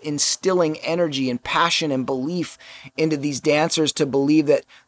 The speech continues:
because our world has changed doesn't mean their life is over.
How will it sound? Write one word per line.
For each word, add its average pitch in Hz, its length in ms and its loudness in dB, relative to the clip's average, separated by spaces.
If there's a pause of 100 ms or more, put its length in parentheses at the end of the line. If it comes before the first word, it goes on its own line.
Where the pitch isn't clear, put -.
(100)
because 175 360 4
our 208 140 8
world 170 320 8
has 160 160 4
changed 170 460 0
doesn't 160 260 4
mean 156 160 4
their 143 140 4
life 135 280 4
is 120 140 0
over. 113 420 0